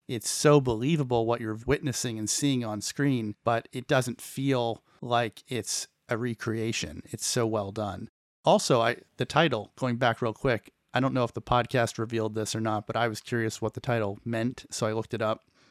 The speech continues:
And apparently it's the title of the song that we hear over the end credits, and it loosely means eternal memory, which is a phrase that is often used during Russian funerals. So it kind of feels fitting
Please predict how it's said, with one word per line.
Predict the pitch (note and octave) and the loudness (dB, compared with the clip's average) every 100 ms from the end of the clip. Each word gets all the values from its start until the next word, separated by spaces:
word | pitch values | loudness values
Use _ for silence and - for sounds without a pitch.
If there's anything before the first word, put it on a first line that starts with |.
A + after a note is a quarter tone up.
| _ - | _ -10
And | G#2 | -8
apparently | G2+ C3+ B2 A#2 | -4 -2 -2 -4
it's | A#2 - | -6 -8
the | - G#2 | -10 -12
title | - C3+ C#3 C#3 | -6 -2 0 0
of | A#2 B2 | -2 -4
the | |
song | - - A#2 A#2+ C3 C3 | -6 -2 -2 0 -2 -4
that | G#2+ | -8
we | G#2+ | -12
hear | - A#2 A#2+ A#2 | -10 -6 -4 -4
over | A2+ | -6
the | A2 A2+ | -8 -8
end | G#2+ G#2 | -8 -10
credits, | - D#3+ A#2+ A2 - - - - _ - | -4 0 0 -2 -4 -6 -10 -20 _ -8
and | A#2+ A2+ | -4 -2
it | A2+ | -4
loosely | B2+ C#3 C#3+ - B2 | 0 2 2 0 -2
means | A2+ A2+ A2 G#2+ - | -2 -2 -4 -6 -8
eternal | A#2+ - C3 B2 A2+ | -10 -4 0 2 0
memory, | G#2+ G#2 A#2+ C3+ D3+ - | -2 -2 -2 -2 -4 -4
which | A#2+ A2+ | -6 -4
is | A2+ | -2
a | A2 | -4
phrase | - B2 A#2+ A#2+ A#2 - | 0 0 2 0 -2 -4
that | A2 G#2+ A2 - | -2 -2 -2 -6
is | A2+ - - | -8 -6 -4
often | A2+ A#2+ G#2 G2 G2+ - | -4 -4 -4 -6 -8 -10
used | A#2 A#2 A#2 A2+ A2 A2 - - - _ C#3+ - | -6 -2 0 0 -2 -4 -6 -10 -18 _ -10 -2
during | B2 A2+ A2 | -2 0 -2
Russian | A2 - G#2+ | -2 -2 -6
funerals. | A2 G#2+ F#2+ - - - - _ | -6 -6 -6 -12 -12 -12 -12 _
So | - A2 G2+ G#2 | -6 -4 -4 -6
it | - | -2
kind | A#2+ | -2
of | G#2+ G#2 _ _ _ _ - | -2 -6 _ _ _ _ -4
feels | B2 G#2 | -2 -2
fitting | - A2+ G#2 G#2 G2+ | -2 -4 -4 -6 -8